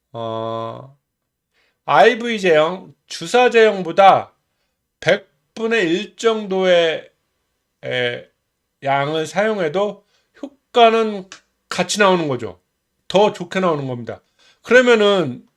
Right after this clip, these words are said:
이 원가가 얼마나 절감되겠습니까, 여러분? 그죠? 지금 우리가, 어, 사십오만 원 정도 얘기했었잖아요, 레크로나, 그죠?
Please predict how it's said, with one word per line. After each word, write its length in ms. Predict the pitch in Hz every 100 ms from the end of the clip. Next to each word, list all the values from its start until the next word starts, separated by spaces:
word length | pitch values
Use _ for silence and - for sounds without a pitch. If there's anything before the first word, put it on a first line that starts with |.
| _ _
이 160 | 165 175
원가가 840 | 143 160 220 226 - 240 214 220
얼마나 400 | 165 202 254 240
절감되겠습니까, 760 | 156 175 180 156 131 - 131 220
여러분? 440 | 139 117 104 95 _ _ _ _ _ _
그죠? 440 | 110 123 92 - _ _ _ _ _ _ _ _ _
지금 840 | - 143 156 165 170 160 156 - _ _ _
우리가, 760 | 123 139 147 135 131 127 131 _ _ _
어, 540 | 120 113 113 117 117 _ _ _ _ _ _ _ _ - - - - _ _ _ _ _ _ _ _ _ _ _ _ _
사십오만 800 | _ - 214 220 214 135 135 214
원 80 | 247
정도 280 | 226 196 165
얘기했었잖아요, 920 | 123 120 123 131 120 110 135 208 139
레크로나, 460 | 104 110 117 110 104
그죠? 360 | 98 127 226